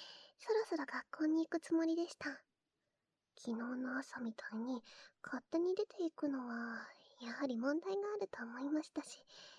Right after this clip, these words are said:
それに、せっかく一緒に住まわせてもらっているので、おはようくらいは言いたかったんです。お兄さん、おはようございます。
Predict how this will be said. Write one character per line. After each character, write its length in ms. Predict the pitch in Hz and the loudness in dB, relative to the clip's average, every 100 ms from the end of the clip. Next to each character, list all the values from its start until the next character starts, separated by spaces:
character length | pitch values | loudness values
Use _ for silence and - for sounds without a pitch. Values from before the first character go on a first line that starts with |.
| - _ _ _ - | -20 _ _ _ -4
そ 140 | 302 | 2
れ 80 | 330 | 4
に、 180 | 339 320 - - _ - | 4 0 -8 -20 _ -16
せ 180 | - | -14
っ 40 | 254 | -10
か 160 | - | -10
く 160 | - 311 | 0 2
一 80 | 311 - | 2 2
緒 20 | 302 | 2
に 160 | 302 | 2
住 220 | - 302 | 2 4
ま 100 | 311 | 4
わ 80 | 339 | 4
せ 140 | - - | 0 -4
て 120 | 233 | -6
も 140 | 226 | -8
ら 140 | 233 269 | -6 -4
っ 20 | |
て 160 | - | 2
い 80 | 262 | 4
る 100 | 277 | 4
の 140 | 269 233 | 2 0
で、 180 | 269 - - - _ - | -4 -6 -16 -20 _ -8
お 60 | 214 | -4
は 160 | 262 | 0
よ 120 | 302 | 2
う 60 | 415 | 2
く 120 | 466 | 2
ら 140 | 466 330 | 4 4
い 20 | |
は 160 | 247 247 | 2 0
言 80 | 294 | 0
い 60 | |
た 120 | 339 | 0
か 140 | 339 311 | -2 -4
っ 40 | - | -4
た 120 | 269 | -4
ん 80 | 247 | -6
で 100 | - | -10
す。 100 | - - _ _ _ _ _ _ _ _ - - - _ - - - - - - _ - | -16 -18 _ _ _ _ _ _ _ _ -16 -16 -18 _ -12 -12 -12 -16 -20 -20 _ -10
お 40 | 262 | -4
兄 240 | 254 247 | -2 -4
さ 180 | - 330 | -4 -2
ん、 80 | 415 - _ _ _ _ _ - | -2 -6 _ _ _ _ _ 0
お 40 | |
は 180 | - 311 | 2 2
よ 160 | 311 311 | 2 2
う 20 | |
ご 120 | - | -2
ざ 140 | 320 330 | 0 2
い 60 | |
ま 140 | 370 | 2
す。 120 | 523 | 0